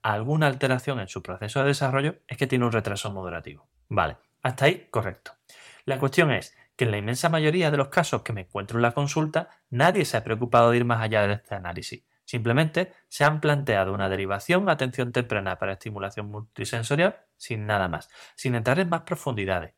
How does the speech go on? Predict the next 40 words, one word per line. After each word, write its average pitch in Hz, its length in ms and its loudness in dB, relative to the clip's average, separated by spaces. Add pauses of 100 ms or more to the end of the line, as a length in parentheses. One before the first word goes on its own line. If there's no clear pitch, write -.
ni 117 560 -4
siquiera 123 380 -4
en 175 80 -4
investigaciones 131 760 -2
de 104 80 -2
las 101 100 -2
posibles 104 400 -6
causas 110 380 0
o 98 80 -4
tipos. - 300 -12 (800)
¿A 120 100 4
qué 147 100 4
lleva 147 260 4
esto? - 340 -12 (100)
Pues 117 180 -4
a 110 80 -4
que 117 120 -2
se - 120 -4
devalúe 107 460 2
el 110 180 0
papel 104 320 -2
del 101 140 -4
pediatra 95 380 -2
general 131 280 0
y, 139 60 -6
por 123 140 -8
supuesto, 143 480 -2 (220)
de 131 100 2
los 123 120 4
especialistas 117 580 -2
pediátricos, 120 680 -2
además 117 380 -2 (280)
de 117 280 4
un 165 200 2
importante 113 640 -2
retraso 101 360 -4
de 156 40 -2
diagnóstico 127 640 -4
o 131 120 4
directamente 143 720 -2